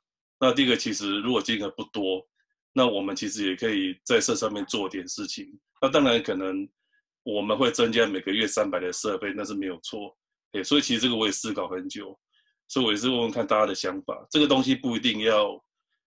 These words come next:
要实施，我只是把这个议题丢出来，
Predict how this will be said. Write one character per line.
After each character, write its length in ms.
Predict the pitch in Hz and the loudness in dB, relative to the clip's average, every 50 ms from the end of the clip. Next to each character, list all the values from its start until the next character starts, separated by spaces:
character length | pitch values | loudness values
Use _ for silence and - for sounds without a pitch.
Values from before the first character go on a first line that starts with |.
| _ _ | _ _
要 160 | 147 131 107 | 2 4 4
实 300 | 95 - - - 104 101 | 2 -2 -6 -6 -6 -4
施， 220 | 95 - 107 104 | -4 -4 -2 0
我 100 | 101 113 | 0 2
只 100 | 113 98 101 | 2 2 0
是 100 | 117 117 | -2 -2
把 180 | - 90 90 | -2 -2 -4
这 100 | 92 - | -4 -2
个 80 | 110 101 | -2 0
议 140 | 110 110 101 | 0 0 0
题 180 | - - 95 95 | -2 -4 -6 -6
丢 200 | - 110 104 101 | -4 -4 -4 -4
出 240 | - - 104 101 101 | -4 -6 -4 -4 -4
来， 80 | 92 | -4